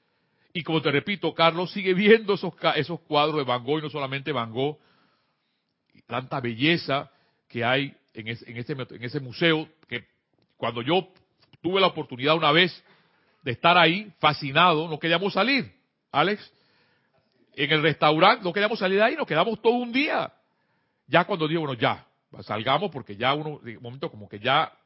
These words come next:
hacer, eh, tierra un poco, pero existen maravillas.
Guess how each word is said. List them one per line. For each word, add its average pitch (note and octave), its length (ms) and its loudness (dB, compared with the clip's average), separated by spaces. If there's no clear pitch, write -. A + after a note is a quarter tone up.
hacer, C#3 440 -4
eh, G#2 380 -4
tierra F3 400 4
un D#3 140 -2
poco, F3+ 420 -2
pero G3 380 4
existen D#3+ 600 -4
maravillas. A2 840 -6